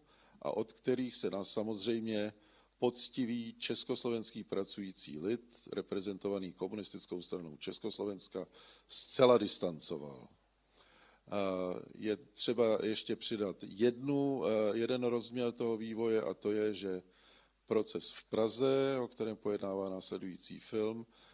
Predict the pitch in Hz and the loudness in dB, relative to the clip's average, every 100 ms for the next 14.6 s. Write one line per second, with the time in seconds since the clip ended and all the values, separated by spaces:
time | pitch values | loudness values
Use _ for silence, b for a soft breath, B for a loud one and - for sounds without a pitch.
0 | B B - 107 104 120 107 - 92 98 | B B 0 2 2 -2 -4 -2 -2 2
1 | 110 90 104 87 82 - 92 104 135 139 | 2 4 2 2 -4 -12 -10 -4 0 0
2 | - 127 117 - 131 117 110 104 - 104 | -2 -6 -6 -4 -2 0 0 -2 -4 -2
3 | 101 - 117 - 120 117 120 117 B B | -2 -2 -4 -4 -6 -6 -8 -10 B B
4 | B B - - 101 104 101 98 95 - | B B -10 -4 0 2 2 0 -2 -6
5 | 92 104 101 95 85 80 - 85 98 110 | -4 -2 0 0 -2 -4 -12 -8 -4 -4
6 | - - 117 - 101 - 78 - 107 - | -4 -2 -2 -2 -6 -6 -10 -8 -4 2
7 | 120 113 120 120 - 127 135 143 - _ | 2 2 -2 -10 -2 0 0 -4 -12 _
8 | B B B B B 107 101 98 - 113 | B B B B B 0 2 0 2 6
9 | 113 110 107 - 101 107 92 104 - 117 | 6 6 2 0 -2 -2 0 0 0 -2
10 | 117 107 85 101 117 - 131 - 107 113 | 2 2 2 -2 0 2 2 0 -2 0
11 | 110 - 110 104 - 95 117 110 113 - | 0 2 2 2 -2 -2 -2 -2 -2 -2
12 | 98 101 - 85 - - 101 117 123 135 | -2 -4 -6 -8 -4 0 0 2 0 2
13 | 143 156 - - - - - - - - | 0 -4 -12 -20 -20 -20 -20 -20 -20 -20
14 | - 110 104 101 101 95 | -6 0 2 4 4 2